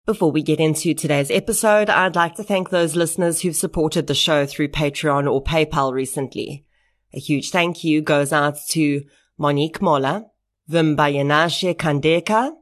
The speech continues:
and Fiona Sparapano for your support on Patreon, as well as Tabang Mohale for your support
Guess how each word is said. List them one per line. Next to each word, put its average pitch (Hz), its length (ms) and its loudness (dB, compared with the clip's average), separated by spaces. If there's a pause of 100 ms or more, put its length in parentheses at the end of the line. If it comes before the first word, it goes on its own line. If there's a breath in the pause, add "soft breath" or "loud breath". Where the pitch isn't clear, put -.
(340)
and 202 220 0
Fiona 214 360 2
Sparapano 165 1000 0
for - 140 -4
your 175 180 0
support 156 500 -2
on 151 140 0
Patreon, 160 560 -4 (460)
as 160 180 0
well 147 220 2
as 143 260 0
Tabang 139 480 0
Mohale 143 760 0 (200)
for - 120 -4
your 220 200 4
support 151 560 0